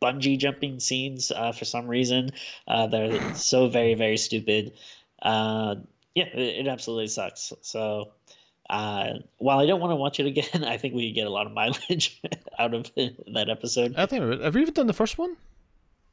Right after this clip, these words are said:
Speaker 1: I, I would have thought that we did. I mean, I, sometimes it's kinda hard to tell 'cause, like, with, uh,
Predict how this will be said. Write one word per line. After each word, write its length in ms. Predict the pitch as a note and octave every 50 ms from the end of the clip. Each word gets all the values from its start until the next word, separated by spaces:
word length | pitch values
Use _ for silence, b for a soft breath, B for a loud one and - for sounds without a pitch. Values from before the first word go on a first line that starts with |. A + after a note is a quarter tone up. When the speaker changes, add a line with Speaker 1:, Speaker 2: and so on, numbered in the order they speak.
| _ _ _ _ _ _ _ _ B B B B B B B B
Speaker 1:
I, 240 | B A#2+ C3 A#2 - - B B B B B B B
I 40 | -
would 120 | D#3 G4+ A4
have 100 | G4+ A#3+ -
thought 380 | - - - A2 - D3+ D3+ -
that 120 | - F#2
we 140 | E2+ F#2 G2
did. 260 | F#2+ G2 G2 G2 G2 G2+
I 100 | G#2+ A2+
mean, 220 | A2+ A2+ A2+ G#2+
I, 260 | G#2+ D3 C#3+ A#2 C3 C#3+
sometimes 480 | A2+ C#3+ - - G#3+ G#3+ B3+ A#3 G#3
it's 100 | F#3+ D#3+
kinda 180 | - F3+ D#3 C3+
hard 160 | - C3+ C3+
to 60 | B2 A#2
tell 220 | - - A#2+ C3
'cause, 140 | B2 - A2 A2
like, 140 | A2 G#2+ A2
with, 180 | B2 A#2 - -
uh, 280 | A2+ A2 A2 A2+ A2